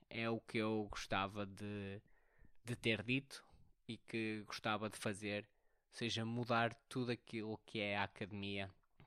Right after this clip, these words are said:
todo o método de ensino para realmente se conseguir ensinar melhor, porque não faz sentido que se ensine do igual modo, quase sem variação. Então,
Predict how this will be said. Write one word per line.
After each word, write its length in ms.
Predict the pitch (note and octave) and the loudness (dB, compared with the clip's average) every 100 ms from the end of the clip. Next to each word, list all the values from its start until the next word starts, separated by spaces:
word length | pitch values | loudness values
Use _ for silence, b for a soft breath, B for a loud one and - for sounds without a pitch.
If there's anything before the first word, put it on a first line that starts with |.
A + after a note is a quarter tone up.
| - | -2
todo 220 | A2+ G#2+ | 0 0
o 40 | |
método 400 | G#2+ G#2+ - G#2 | 0 0 -2 -4
de 60 | G#2+ | -4
ensino 460 | G#2 - G#2 G2+ G2 | -4 -4 -4 -4 -4
para 420 | - G#2 G2+ F#2+ b | 0 0 0 -2 b
realmente 560 | - A#2+ A2 G#2+ G#2+ G#2 | -6 0 2 2 0 -4
se 80 | - | -4
conseguir 480 | A2 - - G2+ G2+ | -4 -6 -6 -4 -2
ensinar 640 | G#2+ - G#2 G#2 G#2+ G#2 | -2 -4 -2 2 2 2
melhor, 380 | G2+ F#2+ G2 G2+ - b b b b | -2 -4 -4 -8 -14 b b b b
porque 260 | - - | -8 -2
não 240 | A#2+ A#2+ A#2+ | 2 2 4
faz 260 | A#2+ A2 | 2 2
sentido 580 | - A2 - G#2 G2+ G#2 - - | 0 -4 -6 -8 -8 -12 -16 -18
que 100 | - | -12
se 140 | - A#2+ | -4 -2
ensine 600 | A2 - A2 G#2 G#2+ G#2 - | -2 -4 -4 -4 -4 -8 -14
do 220 | G#2 A2+ | -6 0
igual 400 | A2+ A2+ A2 A2 | 2 4 6 6
modo, 440 | A2 G#2 G2+ G2+ F#2 - - - | 6 2 2 0 -8 -12 -16 2
quase 280 | C3 C3+ - | 6 6 4
sem 140 | A#2 | -2
variação. 600 | A2+ A2 A2+ - G#2+ A#2 | 0 0 0 0 -2 -2
Então, 360 | A2+ A#2+ A#2 | -2 0 -2